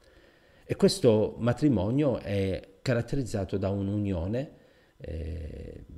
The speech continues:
che deve rimanere tale fino a quando non ci sarà il venir meno a causa della morte di uno dei due. Perché è sotto attacco oggi? Eh, perché invece si tende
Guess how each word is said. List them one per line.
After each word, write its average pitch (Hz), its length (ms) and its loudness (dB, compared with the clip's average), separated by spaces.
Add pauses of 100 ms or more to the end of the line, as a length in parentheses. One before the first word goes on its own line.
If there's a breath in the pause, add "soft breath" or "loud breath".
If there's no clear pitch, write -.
che 147 180 4
deve 107 560 4
rimanere 120 600 2
tale 156 340 0
fino 110 260 -2
a 110 40 -6
quando 117 380 -2
non 90 140 -2
ci - 140 -8
sarà 90 480 -4 (600 soft breath)
il 127 160 2
venir 135 380 4
meno 87 520 2
a - 100 -10
causa 90 400 -2
della 110 200 0
morte 107 600 -4
di 123 160 -2
uno 92 400 -2
dei 85 260 -6
due. 80 300 -10 (1300 loud breath)
Perché - 240 0
è 95 40 4
sotto - 280 -4
attacco 80 500 -6
oggi? 80 320 -8 (540 soft breath)
Eh, 78 400 -8
perché 143 300 2
invece 98 960 2
si 104 180 -4
tende 82 540 -4